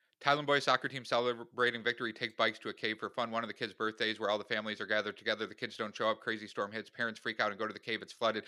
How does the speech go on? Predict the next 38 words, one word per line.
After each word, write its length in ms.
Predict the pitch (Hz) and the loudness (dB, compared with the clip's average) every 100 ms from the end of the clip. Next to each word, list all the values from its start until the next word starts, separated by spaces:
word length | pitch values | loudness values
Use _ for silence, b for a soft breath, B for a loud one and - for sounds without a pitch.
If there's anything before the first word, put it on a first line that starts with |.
| B B | B B
They 120 | 123 | 0
get 120 | 120 | 2
governor 300 | 120 113 113 | 2 0 -2
and 100 | 107 | -2
Navy 220 | 110 110 | -4 -6
seals 280 | 104 117 107 | -4 -4 -4
involved. 260 | 107 117 - | 0 2 0
They 80 | 104 | 0
can't 200 | 143 143 | 0 0
reach 160 | 139 | -4
the 60 | - | -2
kids. 240 | 180 135 | 0 4
Oh, 80 | 147 | 4
no. 160 | 151 123 B B | 4 2 B B
After 200 | 131 127 | 2 2
a 60 | |
few 160 | - 135 | 0 2
days, 240 | 127 131 | 2 2
they 80 | 117 | 0
get 140 | 113 113 | -2 0
British 240 | 120 113 | -2 -2
cave 180 | 127 113 | -4 0
rescue 300 | 113 - 117 | 0 -2 -8
team 180 | 127 113 | -6 -2
involved. 300 | 117 110 131 | 0 2 4
Thousands 320 | 131 131 117 | 4 2 0
of 80 | 120 | 2
volunteers 400 | 120 113 120 123 | 2 0 0 0
everywhere. 260 | 120 117 | 2 2
One 180 | 117 120 | 2 0
group 200 | 127 120 | -2 -6
is 100 | 110 | -4
diverting 400 | 120 117 123 120 | -2 0 0 0
water 240 | 110 113 113 | 2 2 0
from 140 | 120 | -6
the 80 | 107 | -4
tops 280 | 123 113 113 | -2 -2 0
above. 240 | 113 | 2